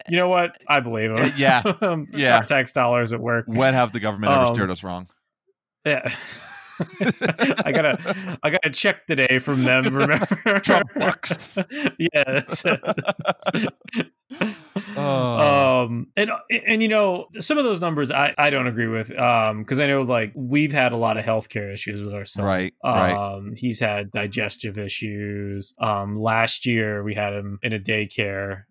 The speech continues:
Speaker 1: and he was just sick constantly, like,
Speaker 2: Mm.
Speaker 1: every three weeks, and we ended up pulling him, and he got, he got better. So we're wondering if that place had, like, a mold issue. It was, like,
Speaker 2: Ooh.
Speaker 1: a clean daycare too, and the people were always really nice, but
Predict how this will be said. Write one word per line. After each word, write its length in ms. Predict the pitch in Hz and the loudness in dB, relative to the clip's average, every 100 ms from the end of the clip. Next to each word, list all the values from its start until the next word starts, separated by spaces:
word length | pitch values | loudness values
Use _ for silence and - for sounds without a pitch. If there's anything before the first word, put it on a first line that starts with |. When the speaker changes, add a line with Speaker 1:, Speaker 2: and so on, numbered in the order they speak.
| _ 123 | _ -6
Speaker 1:
and 80 | 113 | -4
he 100 | 113 | -2
was 140 | 104 | -2
just 340 | 117 101 - _ - | -4 -6 -10 _ -12
sick 500 | - - 120 110 - - | -6 -4 -2 -4 -8 -12
constantly, 720 | 101 98 95 - 101 101 98 | -8 -8 -8 -10 -8 -8 -6
like, 400 | 90 87 87 85 | -4 -2 -2 -2
Speaker 2:
Mm. 320 | 82 85 87 87 - | -4 -6 -8 -10 -8
Speaker 1:
every 760 | 113 101 107 107 107 101 101 - | -6 -6 -8 -6 -6 -8 -10 -12
three 240 | 113 104 | -8 -8
weeks, 600 | 98 101 98 92 - - - | -8 -10 -10 -10 -12 -10 -8
and 400 | 110 104 101 101 | -4 -4 -4 -2
we 80 | 123 | 0
ended 160 | 123 | 0
up 100 | 110 | -2
pulling 320 | - 120 117 | -2 0 0
him, 180 | 104 101 | -2 -6
and 80 | 104 | -8
he 80 | 101 | -6
got, 280 | 110 113 - | -6 -6 -4
he 100 | 113 | -2
got 240 | 107 101 | -2 -2
better. 300 | 107 104 101 | -4 -4 -6
So 300 | - 104 98 | -6 -6 -4
we're 120 | 120 117 | -2 0
wondering 340 | 113 110 104 | 0 -2 -4
if 100 | 104 | -6
that 160 | 110 101 | -6 -4
place 200 | 113 101 | -4 -4
had, 140 | 107 | -4
like, 100 | 104 | -6
a 80 | 98 | -8
mold 340 | 104 101 104 104 | -8 -6 -6 -6
issue. 220 | 101 117 | -6 -4
It 80 | 147 | -2
was, 120 | 240 | 0
like, 100 | 117 | 0
Speaker 2:
Ooh. 100 | 117 | 0
Speaker 1:
a 20 | |
clean 300 | 131 131 123 | -2 -2 -2
daycare 540 | 107 107 - 104 98 | -4 -6 -4 -6 -6
too, 380 | - 107 104 98 - - | -8 -6 -6 -8 -12 -8
and 100 | 139 | -6
the 60 | 139 | -2
people 260 | 180 165 | -2 0
were 240 | 120 110 104 | -2 0 -2
always 300 | 101 98 101 | -4 -6 -8
really 240 | 101 98 | -8 -8
nice, 260 | 98 101 - | -8 -8 -6
but 280 | 113 107 | -4 -4